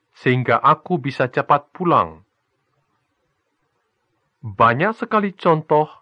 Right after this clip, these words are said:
yang bisa kamu buat. Biarlah Pak Guru yang menilai apakah kalimatmu sudah benar atau belum. Selamat bagi kalian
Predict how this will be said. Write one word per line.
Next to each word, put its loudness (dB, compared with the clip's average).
yang 0
bisa -4
kamu 0
buat. -4
Biarlah 0
Pak 2
Guru -2
yang 0
menilai -2
apakah 0
kalimatmu 0
sudah -6
benar 0
atau -2
belum. -4
Selamat 0
bagi -4
kalian 0